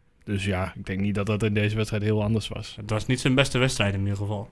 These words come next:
Speaker 1: Nee, nee. Maar ja,
Speaker 2: Nee.
Speaker 1: dat, dat was van niemand, eh,
Speaker 2: Nee,
Speaker 1: in principe.
Speaker 2: precies.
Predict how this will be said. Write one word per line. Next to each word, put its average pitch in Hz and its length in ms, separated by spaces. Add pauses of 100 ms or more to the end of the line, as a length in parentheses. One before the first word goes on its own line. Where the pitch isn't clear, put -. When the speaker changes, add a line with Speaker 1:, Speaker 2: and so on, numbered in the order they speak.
Speaker 1:
Nee, 92 360
nee. 90 240 (380)
Maar 92 120
ja, 90 60
Speaker 2:
Nee. 92 100
Speaker 1:
dat, 92 140
dat 95 120
was 95 140
van - 180
niemand, 98 340
eh, 123 60
Speaker 2:
Nee, 127 140
Speaker 1:
in 123 60
principe. - 240
Speaker 2:
precies. - 180